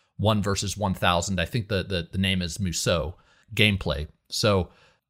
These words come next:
it, it does look like it has a bit more of an action adventure vibe than some of those other Warriors games, which I think is cool. It also has the same visual style as Breath of the Wild.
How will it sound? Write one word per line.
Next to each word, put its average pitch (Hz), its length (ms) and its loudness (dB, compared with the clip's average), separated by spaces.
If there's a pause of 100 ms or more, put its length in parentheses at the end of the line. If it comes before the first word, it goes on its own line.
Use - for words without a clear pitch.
(120)
it, 110 180 0
it 110 160 -2
does 160 280 6
look 147 180 -2
like 127 200 2
it 98 80 -2
has 117 220 2
a 104 40 2
bit 101 240 0
more 113 180 0
of 101 80 -2
an 92 100 -2
action 110 360 2
adventure 107 400 0
vibe 87 380 2
than 87 160 -2
some 104 200 2
of 98 60 0
those 90 220 -2
other 98 180 0
Warriors 92 540 0
games, 120 420 0
which 101 160 -2
I 92 80 4
think 98 200 -6
is - 100 -6
cool. 123 440 -2 (220)
It - 60 -2
also 101 200 2
has 98 160 0
the 101 80 -6
same 90 240 -2
visual 87 340 -4
style 101 500 4
as 95 160 -2
Breath 98 260 -2
of 92 80 -4
the 98 80 -2
Wild. 92 480 0